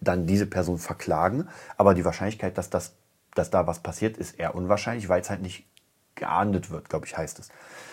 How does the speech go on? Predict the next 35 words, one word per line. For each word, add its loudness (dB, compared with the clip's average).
Ja, 6
und 4
deswegen 8
sage 12
ich -2
ja, 4
diese 6
Rechte, 6
genauso 6
zum -6
Beispiel 0
wie 2
mit, -2
ähm, -2
dem, -2
der 0
Legalität 0
des -6
Cannabis. -2
Ja. -2
Es -6
kann 6
sein, 4
dass 0
ich -10
heute 4
dafür 2
in 2
den -6
Knast 2
komme, -2
weil 4
ich -6
das -2
verkaufe. 0